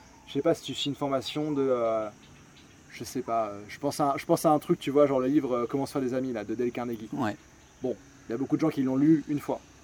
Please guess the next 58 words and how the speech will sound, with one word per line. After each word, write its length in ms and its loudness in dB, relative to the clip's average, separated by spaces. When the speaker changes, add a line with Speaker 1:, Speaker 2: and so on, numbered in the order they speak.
Speaker 2:
Ouais. 120 2
Speaker 1:
Super. 240 -6
Euh, 680 -6
ils 220 -10
ont, 480 -6
dans 80 0
les 120 -2
quelques 360 2
semaines 320 2
ou 40 2
mois 220 6
après, 380 4
c'était 160 -8
dans 60 -2
leur 160 0
esprit 280 -8
quelque 180 -4
part, 340 6
et 60 -2
quand 220 -8
ils 40 -12
voyaient 160 0
quelqu'un, 380 -2
ils 100 -4
l'appelaient 180 -6
par 140 -4
son 120 -14
prénom, 600 -6
et 40 -10
cetera. 340 -6
Tu 80 -20
vois, 80 -14
les, 180 -14
les 60 -12
conseils 320 -6
de 80 -2
base. 200 -2
Mais 320 8
si 180 -8
tu 160 2
te 160 -14
relis 220 6
ça, 400 6
ou 80 2
si 140 -6
tu 120 0
le 80 0
lis 280 0
justement 440 -2
un 40 -4
chapitre 280 -8
par 160 2
jour 180 -2
au 60 2
fur 160 -4
et 40 -2
à 40 -4
mesure, 300 0